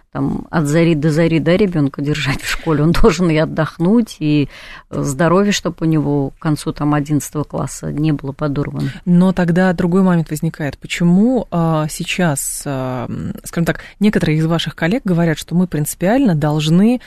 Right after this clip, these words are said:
Speaker 2: мы шли каким-то не тем путём долгое время, а сейчас говорят, мы должны вот какого-то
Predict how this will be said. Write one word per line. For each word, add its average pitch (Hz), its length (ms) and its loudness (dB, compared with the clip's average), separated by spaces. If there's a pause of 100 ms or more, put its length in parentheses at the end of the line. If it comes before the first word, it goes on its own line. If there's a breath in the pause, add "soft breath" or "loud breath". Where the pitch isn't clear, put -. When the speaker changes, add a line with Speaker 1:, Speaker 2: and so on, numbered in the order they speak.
(120)
Speaker 2:
мы 196 80 2
шли 233 180 2
каким-то 185 340 0
не 185 120 4
тем 147 180 -2
путём 277 380 0
долгое 143 380 2
время, 127 340 -4 (340 loud breath)
а 143 60 -6
сейчас 208 160 0
говорят, 202 260 2 (220 loud breath)
мы 202 140 4
должны 196 320 4
вот 190 120 0
какого-то 196 480 0